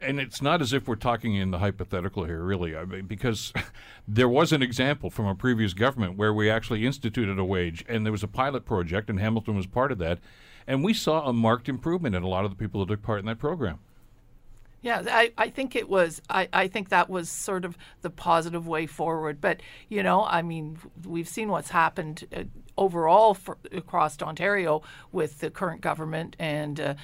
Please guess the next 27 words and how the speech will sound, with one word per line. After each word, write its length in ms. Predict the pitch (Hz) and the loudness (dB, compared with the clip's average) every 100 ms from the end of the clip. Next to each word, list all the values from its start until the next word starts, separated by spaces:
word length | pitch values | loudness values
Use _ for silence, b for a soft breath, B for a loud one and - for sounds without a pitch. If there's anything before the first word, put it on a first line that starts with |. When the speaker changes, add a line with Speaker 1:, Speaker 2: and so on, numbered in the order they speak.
| B | B
Speaker 2:
it's 180 | 170 - | -10 -4
not 180 | 196 - | -4 -4
surprising 600 | - - 202 208 175 160 | -8 0 4 4 4 -6
in 100 | 151 | -8
some 240 | 147 151 | -6 -4
ways. 320 | 143 143 147 - B B B | -4 -4 -6 -10 B B B
But, 260 | 196 180 - - - | 4 4 4 -20 -6
you 220 | 196 190 | -2 2
know, 180 | 165 160 | 2 2
I 140 | 170 | 0
mean, 340 | 175 180 175 - - | 0 -2 -4 -8 -10
we 240 | 202 240 | -6 -4
really 360 | 247 220 233 220 | -4 -2 -2 -2
do 200 | 190 202 | -4 -2
need 220 | 190 185 | -2 -4
to 100 | 175 - | -6 -8
start 360 | - 190 165 | -4 -2 -2
thinking 380 | - 196 185 185 | -4 -10 -6 -6
about, 400 | 165 160 156 147 B B B | 0 4 2 0 B B B
you 140 | 202 | -2
know, 220 | 180 170 | 0 0
the 100 | 170 | -2
fact 360 | 160 196 185 - | 2 4 4 2
that, 240 | 151 151 B B - | 0 0 B B -8
as 160 | 170 | -6
Catherine 460 | - 190 202 196 170 | 4 6 6 0 -4
mentioned, 400 | 156 160 180 | -4 -4 -6